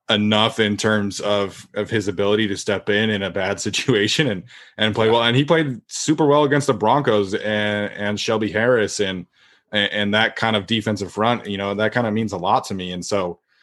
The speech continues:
Speaker 1: uh,
Speaker 2: Mm-hmm.
Speaker 1: the Chargers, like, I would love, obviously, to be able to say, "Yeah, like,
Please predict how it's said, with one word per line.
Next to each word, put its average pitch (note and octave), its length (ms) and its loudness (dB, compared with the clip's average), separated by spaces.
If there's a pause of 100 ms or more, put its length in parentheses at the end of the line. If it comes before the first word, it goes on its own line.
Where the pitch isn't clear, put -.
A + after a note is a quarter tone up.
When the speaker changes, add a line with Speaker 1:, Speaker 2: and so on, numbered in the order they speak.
(340)
Speaker 1:
uh, A2+ 40 -2
Speaker 2:
Mm-hmm. A2+ 260 -2
Speaker 1:
the B2 100 2
Chargers, D#3+ 580 2
like, A#2 300 2
I A#2+ 160 2
would B2 160 2
love, A#2 340 2
obviously, A2 480 -2
to - 120 -14
be G#2+ 160 -4
able G#2+ 160 -2
to F2+ 80 -14
say, G#2+ 200 -4
"Yeah, D3 340 -2
like, G#2+ 280 -2